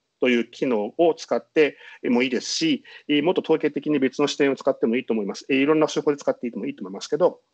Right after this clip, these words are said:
え、で、まあ、本当に変わったと。で、変わったことに対して、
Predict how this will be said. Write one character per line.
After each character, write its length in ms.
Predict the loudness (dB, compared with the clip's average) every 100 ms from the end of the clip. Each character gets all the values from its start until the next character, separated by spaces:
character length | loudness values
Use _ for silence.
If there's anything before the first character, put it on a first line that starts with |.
| -20 -20 -12 0
え、 120 | 2
で、 260 | 4 4 0 -16 _
ま 240 | 2 2
あ、 100 | -2 _ _ _ -16 0
本 220 | 2 4
当 80 | 2
に 120 | 2 2
変 120 | 2
わ 80 | 4
っ 80 | 2
た 100 | -4
と。 140 | -6 _ _ _ -8
で、 160 | -8 -2
変 120 | 0
わ 80 | 0
っ 40 | -2
た 80 |
こ 100 | -4
と 80 | -2
に 100 | -2
対 200 | 0 -2
し 100 | -4
て、 280 | -4 -4